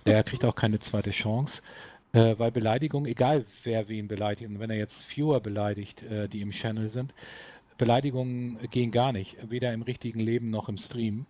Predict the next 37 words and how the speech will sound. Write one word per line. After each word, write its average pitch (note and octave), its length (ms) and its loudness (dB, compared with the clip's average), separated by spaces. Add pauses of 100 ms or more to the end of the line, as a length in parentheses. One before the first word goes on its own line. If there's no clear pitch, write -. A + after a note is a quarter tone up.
(640)
Und, A2 560 0
ähm, G#2+ 480 2 (1080)
und A2 160 0
da A#2+ 80 8
bin C#3+ 120 0
ich C3+ 100 0
auch B2+ 100 0
ziemlich B2+ 340 -6
rigoros, A#2 460 -2
weil A2 100 0
ich A2 100 -4
auch A2 80 -6
der B2 120 -2
Meinung B2+ 300 0
bin, B2 140 2
dass A#2 160 -2
die A#2 100 -6
Leute, A2 560 2 (140)
die A2 200 -2
im, G#2 560 -2 (500)
sich A#2+ 280 -2
im G#2+ 120 -2
Stream C#3 380 2
so A2+ 120 0
verhalten, G#2 640 0 (500)
oder G#2+ 160 6
im G#2+ 120 2
Internet A#2+ 520 2
kann A2+ 140 -2
man A2 120 0
ja G#2 120 2
fast G2+ 280 -4
so A2+ 100 -6
sagen, G#2+ 380 0
in B2 160 -2
der A#2+ 180 4
Anonymität, A2+ 920 -2